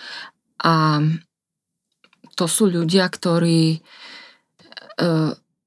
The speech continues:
chcú vy-, chcú, aby boli tiež úspešní vo svojej práci. A záleží im na tom, aby sa cítili dobre a úspešne.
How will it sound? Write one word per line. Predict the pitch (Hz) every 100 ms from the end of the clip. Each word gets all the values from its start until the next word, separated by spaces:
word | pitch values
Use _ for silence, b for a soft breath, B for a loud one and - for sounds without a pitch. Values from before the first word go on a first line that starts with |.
| _ _ _ _
chcú | - - - - -
vy-, | 170 175
chcú, | - - - - 208 202 - - _ _ _ _ _ _ _ _
aby | - 170 180
boli | 165 185 190 190 -
tiež | - 214 220
úspešní | - 175 - 202 - - 127 -
vo | 151
svojej | 156 - 151
práci. | 143 165 143 151 - 143 - _ B B B B
A | -
záleží | 165 175 190 170 156
im | 151 147
na | 147
tom, | 135 - 135 151 -
aby | 156
sa | 156 165
cítili | 160 165 165 170 165
dobre | 156 160 185
a | 170 -
úspešne. | 143 143 - 170 - - 156